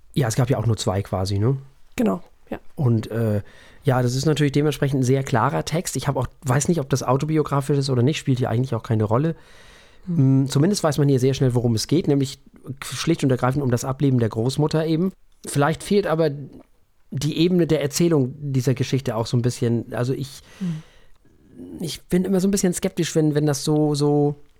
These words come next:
Speaker 1: so gefühlig wird.
Speaker 2: <laughs>
Speaker 1: So, da bin ich immer so ein
Speaker 2: Mhm.
Speaker 1: bisschen, ich weiß immer nicht, ob das so eine gute Idee ist, weil ich hab immer das Gefühl, ich sitz dann bei dem Autor oder der Autorin auf dem Sofa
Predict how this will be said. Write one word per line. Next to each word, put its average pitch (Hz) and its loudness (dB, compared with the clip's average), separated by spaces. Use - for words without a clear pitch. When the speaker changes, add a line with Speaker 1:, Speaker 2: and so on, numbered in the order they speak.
Speaker 1:
so - -4
gefühlig 151 0
wird. 113 -6
Speaker 2:
<laughs> - -12
Speaker 1:
So, 110 0
da 139 2
bin 160 2
ich 185 -2
immer 185 2
so 175 -2
ein 170 0
Speaker 2:
Mhm. - -4
Speaker 1:
bisschen, 175 -2
ich 165 -4
weiß 175 -4
immer 190 2
nicht, 196 0
ob 160 -8
das 156 -4
so - -2
eine 180 2
gute 170 0
Idee 180 2
ist, - 0
weil 156 2
ich 151 -4
hab 165 -2
immer 165 2
das 160 -2
Gefühl, 185 0
ich - -2
sitz - -2
dann 170 2
bei 160 2
dem 160 2
Autor 180 0
oder 151 2
der 139 0
Autorin 180 0
auf 147 -4
dem 151 2
Sofa 143 0